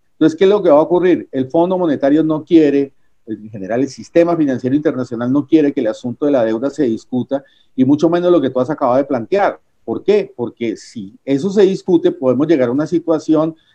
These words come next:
de crisis muy fuerte en la región, de crisis política, y de alguna manera de intentar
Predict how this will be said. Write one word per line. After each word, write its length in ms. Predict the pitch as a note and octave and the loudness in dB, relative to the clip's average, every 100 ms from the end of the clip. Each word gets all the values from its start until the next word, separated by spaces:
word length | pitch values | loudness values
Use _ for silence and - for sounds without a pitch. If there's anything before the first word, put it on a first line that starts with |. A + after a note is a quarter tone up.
| _ | _
de 180 | C3 C3 | -2 -2
crisis 440 | C#3+ D3 D3 D#3+ D#3 | 2 2 4 2 2
muy 180 | D#3 | 0
fuerte 300 | C3+ D3 - | 2 0 0
en 80 | D3+ | -2
la 80 | C#3+ | 0
región, 260 | B2 A2 B2+ | -2 -4 -4
de 100 | C3+ | -4
crisis 280 | C3+ C#3+ | -4 -4
política, 640 | C#3 D#3 C3 B2+ C#3+ D#3 - _ _ | 0 2 2 2 0 -2 -6 _ _
y 120 | C3 | 2
de 60 | B2+ | 4
alguna 260 | A#2+ B2+ D#3+ | 4 2 2
manera 400 | D#3 C3+ C3 D3 | 2 2 2 2
de 420 | D3 D3 E3 F3+ | 4 4 4 2
intentar 720 | D#3 C#3+ B2+ A#2 - B2 C3 | 0 0 0 -4 -2 -2 -2